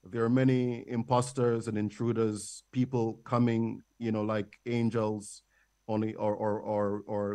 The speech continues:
like sheep, but really they're wolves. So there's the book, Confession of an Economic Hitman, written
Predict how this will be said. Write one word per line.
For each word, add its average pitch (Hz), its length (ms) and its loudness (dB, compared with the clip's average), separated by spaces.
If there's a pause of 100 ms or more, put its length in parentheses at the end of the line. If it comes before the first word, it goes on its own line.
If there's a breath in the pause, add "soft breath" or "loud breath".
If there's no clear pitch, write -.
(120)
like 95 120 -4 (120)
sheep, 123 180 0 (120)
but 104 100 -4 (200)
really 113 200 0
they're 104 240 0
wolves. 139 320 2 (280)
So - 100 -8
there's 110 300 -2
the 101 120 -8
book, 139 160 2 (1000)
Confession 131 360 2
of 120 180 0
an 113 140 2
Economic 101 440 0
Hitman, 95 320 -8 (100)
written 98 180 -8